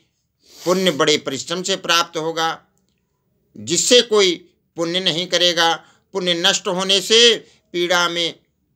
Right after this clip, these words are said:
और पाप में प्रवृत्ति होगी। इससे तुच्छ विचार वाले मनुष्य अपने वंश सहित नष्ट हो जाएंगे। थोड़े समय में पुण्य प्राप्त हो, ऐसा कोई उपाय बताइए। शास्त्रों की मानता है कि मनुष्य जो पाप या पुण्य करता है,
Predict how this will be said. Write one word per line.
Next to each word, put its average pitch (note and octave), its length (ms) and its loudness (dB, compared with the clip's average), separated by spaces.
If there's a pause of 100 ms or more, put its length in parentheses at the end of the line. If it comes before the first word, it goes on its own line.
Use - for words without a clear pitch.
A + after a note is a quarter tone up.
(440)
और C#3+ 80 -2
पाप E3+ 380 2
में F#3 380 -2 (260)
प्रवृत्ति D3 420 -8
होगी। E3+ 560 -4 (520)
इससे E3 320 2
तुच्छ - 340 -4
विचार C#3+ 420 0
वाले C3+ 260 -2
मनुष्य D3 340 -12
अपने D#3+ 280 -12
वंश G3+ 300 -6
सहित E3+ 380 -2
नष्ट E3+ 340 -6
हो E3 240 -6
जाएंगे। E3 540 0 (1120)
थोड़े E3 200 4
समय D#3 320 2
में D#3 220 -2
पुण्य F#3 220 0
प्राप्त D#3+ 420 0
हो, F3 140 0
ऐसा D3 340 0
कोई F#3 280 -2
उपाय D#3+ 400 0
बताइए। D#3+ 520 -2
शास्त्रों D#3+ 460 -6
की F3+ 120 -12
मानता E3 400 -4
है D#3 100 0
कि E3 140 -8
मनुष्य F3 380 -10
जो E3+ 300 -8 (1500)
पाप F#3 420 4
या D3+ 140 2
पुण्य F3 300 -8
करता E3 420 0
है, E3 300 -2